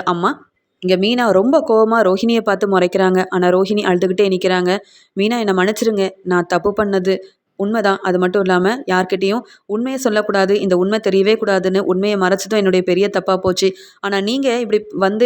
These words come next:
உண்மையை கண்டுபிடிப்பீங்கன்னு நான் நினைக்கவே இல்ல. என்னை பத்தின உண்மையை வீட்ல யார்கிட்டயுமே சொல்லிடாதீங்க மீனா" அப்படின்னு அழுகுறாங்க ரோகிணி. அதுக்கு மீனாவும், "அது எப்படி ரோஹிணி, நீங்க பெரிய பணக்கார வீட்டு பொண்ணுன்னு விஜயாத்தையே ஏமாத்திருக்கீங்க. இங்க மனோஜும் உங்களையே நம்பிட்டு இருக்காரு, அவரையும்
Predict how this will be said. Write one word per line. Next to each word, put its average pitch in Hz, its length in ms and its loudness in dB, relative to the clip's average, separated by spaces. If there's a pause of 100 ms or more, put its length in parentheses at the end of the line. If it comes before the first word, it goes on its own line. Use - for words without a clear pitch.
உண்மையை 220 300 0
கண்டுபிடிப்பீங்கன்னு 202 600 0
நான் 185 120 2
நினைக்கவே 190 360 0
இல்ல. 190 180 2 (360)
என்னை 214 200 -6
பத்தின 220 320 0
உண்மையை 202 340 2
வீட்ல 208 260 -2
யார்கிட்டயுமே 190 560 0
சொல்லிடாதீங்க 190 520 0
மீனா" 185 300 2
அப்படின்னு 175 320 0
அழுகுறாங்க 175 420 0
ரோகிணி. 170 320 0 (140)
அதுக்கு 196 260 0
மீனாவும், 233 480 0
"அது 175 180 0
எப்படி 247 260 0
ரோஹிணி, 254 380 2 (320)
நீங்க 202 240 0
பெரிய 220 280 2
பணக்கார 247 460 0
வீட்டு 240 220 0
பொண்ணுன்னு 208 480 -2
விஜயாத்தையே 220 520 0 (100)
ஏமாத்திருக்கீங்க. 190 640 0 (300)
இங்க 185 200 0
மனோஜும் 233 540 0
உங்களையே 202 360 2
நம்பிட்டு 220 360 0
இருக்காரு, 202 400 0
அவரையும் 214 380 0